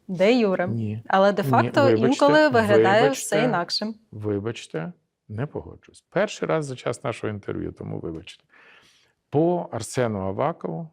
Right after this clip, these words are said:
Speaker 2: це були наші партнери по коаліції, це був один із лідерів партії. І, е, я, е, не мав і не маю, як президент, жодного відношення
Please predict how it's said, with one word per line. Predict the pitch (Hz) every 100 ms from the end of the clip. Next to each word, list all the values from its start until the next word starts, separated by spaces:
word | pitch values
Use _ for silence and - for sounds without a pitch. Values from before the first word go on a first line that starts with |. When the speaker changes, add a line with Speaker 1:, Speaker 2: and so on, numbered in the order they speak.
| _
Speaker 2:
це | - 120
були | 104 101 98
наші | 95 98 147 - 143
партнери | - 113 - 107 92
по | -
коаліції, | 87 - 85 85 127 - - 160 151
це | - 101
був | 101 95
один | 98 107 101
із | 95 95 101
лідерів | 110 92 76 78 _ _ _ _
партії. | - 98 - - 160 165 _ _ _ - _ _
І, | 110 110 110 107 101 - -
е, | 117 104 90 92 50 50 82
я, | 113 113 123 147 151 147 147 -
е, | - - - 55 - - 113 _ _ _ _ _ -
не | 113 139
мав | 127 98 87 - _ -
і | 131
не | 120
маю, | 110 98 92 92 101 -
як | 107 92
президент, | - 90 87 85 95 127 160 _ _ -
жодного | 101 95 110 92 95 82 82
відношення | 87 87 95 131 - 156 160